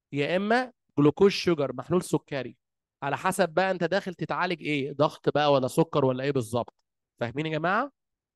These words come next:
نمبر تو، حاجة خدناها تانية اسمها رايبوز.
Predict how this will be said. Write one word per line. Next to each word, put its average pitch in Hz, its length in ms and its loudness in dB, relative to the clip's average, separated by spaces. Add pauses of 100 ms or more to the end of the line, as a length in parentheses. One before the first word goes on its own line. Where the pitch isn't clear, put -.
(1160)
نمبر 208 320 2
تو، 226 420 2 (880)
حاجة 196 220 -4
خدناها 190 400 -4
تانية 208 400 -2
اسمها 196 560 -4 (440)
رايبوز. 165 880 4